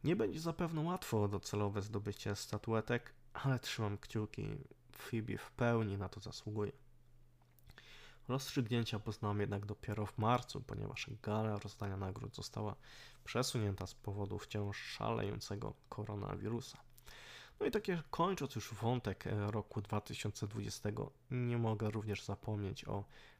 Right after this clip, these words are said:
tradycyjnym świąteczno-grudniowym coverze. Tym razem na warsztat Phoebe trafiła kompozycja If We Make It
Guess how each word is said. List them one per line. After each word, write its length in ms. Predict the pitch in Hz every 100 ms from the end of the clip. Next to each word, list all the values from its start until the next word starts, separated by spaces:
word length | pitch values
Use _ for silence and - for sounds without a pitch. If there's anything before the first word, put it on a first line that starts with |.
| -
tradycyjnym 840 | - 113 104 110 - 113 107 104 101 - - - - -
świąteczno-grudniowym 1200 | - 139 - 131 - 117 101 - 107 107 101 98 -
coverze. 520 | - 113 110 95 - -
Tym 200 | - 175
razem 360 | 160 123 110 104
na 120 | 101
warsztat 460 | 107 - - 104 -
Phoebe 400 | - 107 104 101
trafiła 460 | - 104 110 104 98
kompozycja 840 | - 117 107 107 - 104 - 104 - -
If 240 | 110 -
We 60 | 107
Make 460 | 107 107 104 -
It 220 | 107 -